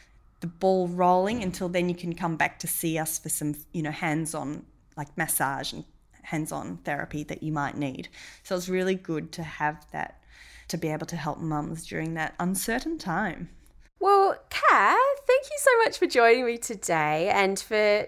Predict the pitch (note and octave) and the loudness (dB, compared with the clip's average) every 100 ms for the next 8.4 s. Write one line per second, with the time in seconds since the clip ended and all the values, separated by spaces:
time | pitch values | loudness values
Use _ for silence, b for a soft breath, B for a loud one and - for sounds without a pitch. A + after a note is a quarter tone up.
0 | - - D4+ - - - E3 C4 F4 A#3+ | -8 -4 -2 -2 -8 0 2 6 6 6
1 | A3 A3 F#3+ F#3+ G3 F#3+ G3 F#3 - - | 4 4 6 6 6 6 6 4 -2 0
2 | G#3 C#4+ C#4 - B3 - A3+ - G3 F3 | 4 4 4 -2 -2 0 0 0 -4 -2
3 | D#3+ D#3+ D#3 - F3 E3 D#3+ E3 B B | 0 -2 -4 -4 0 0 0 -4 B B
4 | _ A#3 A#3 A#3 A3+ A3 G3+ G#3 A#3+ A3 | _ 6 6 6 0 4 2 2 0 0
5 | G#3 - G#3+ A3+ E4 F#4 A#3+ G#3 - G3+ | 0 0 2 4 6 4 4 -2 0 0
6 | - C4 D4 - G3 - G#3 F#3+ F3+ G3+ | 0 -6 -6 0 0 0 -4 -2 -2 -4
7 | B B B B B F#4 - - - C4 | B B B B B -2 -2 -4 2 4
8 | G3 G3+ F4+ C5 | 6 4 6 4